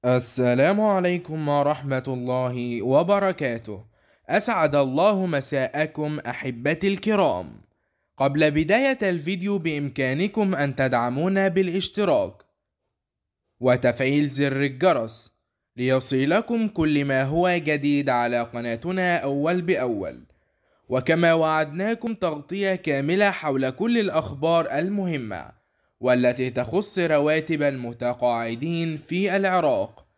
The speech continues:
وهيا بنا نبدأ بالخبر الأول ومن الأخبار المهمة في رواتب المتقاعدين.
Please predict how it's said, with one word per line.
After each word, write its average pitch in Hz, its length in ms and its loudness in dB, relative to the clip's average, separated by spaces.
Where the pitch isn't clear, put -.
وهيا 147 500 2
بنا 208 420 0
نبدأ 175 440 0
بالخبر 160 640 0
الأول 135 600 0
ومن 123 380 -2
الأخبار 127 680 0
المهمة 151 800 -2
في 139 220 2
رواتب 165 560 0
المتقاعدين. 131 1300 -2